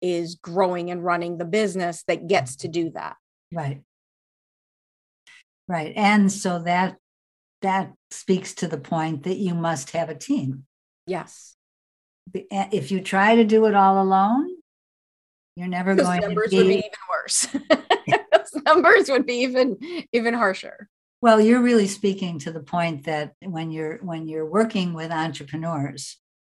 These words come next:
Speaker 2: or you're working, you're coaching, that, that twenty percent of the time you're in front of them.
Speaker 1: Right.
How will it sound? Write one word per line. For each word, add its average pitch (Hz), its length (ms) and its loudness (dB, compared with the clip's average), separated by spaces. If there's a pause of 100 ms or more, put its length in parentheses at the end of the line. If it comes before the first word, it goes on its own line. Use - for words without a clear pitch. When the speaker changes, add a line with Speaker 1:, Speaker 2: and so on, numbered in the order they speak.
(140)
Speaker 2:
or 175 100 -4
you're 165 240 -2
working, 185 460 0
you're 160 140 -4
coaching, 151 640 -4 (720)
that, 175 420 -2 (220)
that 170 400 -6 (420)
twenty 233 320 6
percent 180 400 -4
of 160 80 -6
the 156 100 -8
time 185 360 -4
you're 165 160 -4
in 156 140 -4
front 190 320 2
of 170 180 -2
them. 147 440 -4
Speaker 1:
Right. - 120 -14